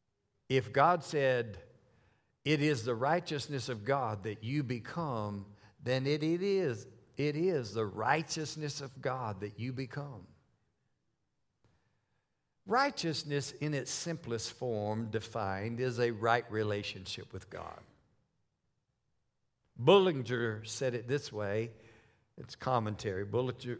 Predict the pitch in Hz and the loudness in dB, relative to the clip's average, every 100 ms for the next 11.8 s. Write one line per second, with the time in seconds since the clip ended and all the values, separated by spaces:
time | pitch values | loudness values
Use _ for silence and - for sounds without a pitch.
0 | 104 127 139 123 107 113 110 110 - - | -2 0 0 -4 -4 -2 -2 -6 -8 -4
1 | 104 104 135 113 110 110 104 104 110 - | -4 -2 -2 -2 -4 -4 -2 -2 -4 -2
2 | 113 113 - - - _ 143 139 127 135 | -2 -2 -8 -20 -20 _ 0 2 2 0
3 | 113 143 165 156 - - 180 160 123 113 | 2 2 2 0 -4 0 4 4 2 -4
4 | - 120 98 143 135 - 120 120 151 170 | 0 0 2 0 0 -4 -2 6 8 8
5 | 113 110 120 123 - 147 127 123 143 - | 6 2 0 -2 -2 -2 0 -2 0 0
6 | - 156 160 151 117 92 85 - - _ | -2 -2 -2 -4 -6 -8 -10 -18 -20 _
7 | _ _ _ _ _ _ _ _ _ _ | _ _ _ _ _ _ _ _ _ _
8 | _ _ _ - 156 196 185 185 151 110 | _ _ _ -8 2 6 6 6 4 0
9 | 170 196 220 202 165 139 139 - 170 175 | 0 4 4 4 4 2 0 0 0 2
10 | 202 196 156 127 110 120 - 117 107 110 | 0 0 0 0 -2 -4 -4 -2 0 0
11 | - 110 104 - 135 156 - - | -4 -8 -8 -6 -4 -2 -4 -6